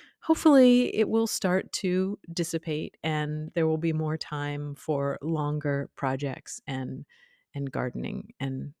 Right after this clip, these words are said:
focus in the garden. But that's my weather report for now. Coupling is the appearance of the fate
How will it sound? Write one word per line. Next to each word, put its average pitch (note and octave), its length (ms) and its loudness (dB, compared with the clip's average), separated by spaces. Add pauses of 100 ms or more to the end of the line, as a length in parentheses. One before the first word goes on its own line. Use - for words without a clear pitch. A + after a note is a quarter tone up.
focus - 500 -8 (220)
in C3+ 140 -4
the B2+ 80 -4
garden. - 360 -4
But - 160 -6
that's - 340 2
my D4 120 6
weather C3 240 2
report - 420 -4 (540)
for - 200 -2
now. C3+ 420 -4 (1800)
Coupling G3+ 600 2
is E3 160 2
the D#3 140 4
appearance E3 580 -2
of E3 240 -4
the E3+ 100 0
fate C#3 440 -4